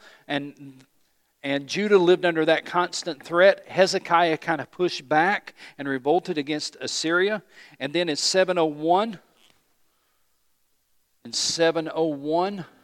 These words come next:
Assyria comes back again. They surround Jerusalem, and Hezekiah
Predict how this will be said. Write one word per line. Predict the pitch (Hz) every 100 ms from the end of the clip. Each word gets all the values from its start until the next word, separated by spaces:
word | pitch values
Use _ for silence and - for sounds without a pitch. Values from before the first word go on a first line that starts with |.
| _ _ _ _ _ _ _ -
Assyria | 131 - 202 226 185 143 160
comes | 156 170 165 160 -
back | 131 156 190 190
again. | 175 156 196 143 143 170 _ _ _ _ _ _ _ _ _ _ _ _ _
They | 165
surround | 170 - 160 147 156 180 208 226 214 214 160
Jerusalem, | 185 180 214 214 - 156 127 123 160 143 _ _ _ _ _ _ _ _ _ _ _ _ _ _ _ _ _ _ _ _
and | 147
Hezekiah | 139 170 214 214 - 208 202 160 147